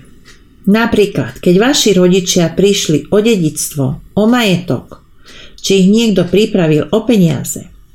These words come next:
a často sa o tom u vás doma hovorilo, je to chyba. Na podvedomej úrovni totiž tak u vás vznikol blok. Vašim rodičom sa to stalo, alebo prarodičom,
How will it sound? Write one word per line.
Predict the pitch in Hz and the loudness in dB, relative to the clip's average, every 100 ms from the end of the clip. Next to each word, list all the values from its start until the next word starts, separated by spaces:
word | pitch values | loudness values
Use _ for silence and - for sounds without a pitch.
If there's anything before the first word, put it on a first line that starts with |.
| - | -10
a | 175 | -8
často | 175 233 247 247 | -2 -2 0 -2
sa | - - | -2 -2
o | - 185 | -2 -2
tom | 180 156 - | 0 -2 -2
u | 202 | 0
vás | 196 170 151 | 2 0 0
doma | 175 175 151 | 2 2 2
hovorilo, | 151 139 147 143 160 196 294 - - _ - _ - | 0 0 0 0 2 0 -2 -8 -20 _ -20 _ -6
je | 151 151 151 175 180 | -4 -2 0 0 0
to | 185 | -6
chyba. | - 180 135 - - - - - - - - - - - - | -4 -4 -4 -8 -14 -20 -20 -20 -20 -20 -20 -20 -20 -8 -2
Na | 160 | -2
podvedomej | - 233 247 247 208 170 - | 0 0 2 2 2 2 0
úrovni | 151 151 151 165 208 254 - | -2 0 0 2 2 -2 -4
totiž | 160 160 - 180 262 - - - - | -4 -4 -2 0 0 -2 -6 -8 -6
tak | 147 - - | -6 -6 -4
u | 196 | -2
vás | 196 180 175 | 0 -2 -2
vznikol | 175 170 175 175 180 160 | -2 2 2 2 0 0
blok. | 143 120 - - - _ _ _ _ - - - - - | 0 -2 -6 -14 -20 _ _ _ _ -20 -20 -20 -20 -4
Vašim | 196 262 - 220 175 | -2 0 2 4 4
rodičom | 170 196 220 180 - 135 - 175 | 4 2 0 -2 -4 -4 -6 -6
sa | 170 | -6
to | - 151 | -4 -6
stalo, | - 156 156 160 175 262 294 - _ _ | -4 -2 0 2 2 0 -4 -14 _ _
alebo | - 156 139 - | -6 -4 -4 -8
prarodičom, | 123 127 165 175 175 214 220 233 | -6 -2 0 0 0 -2 -2 -2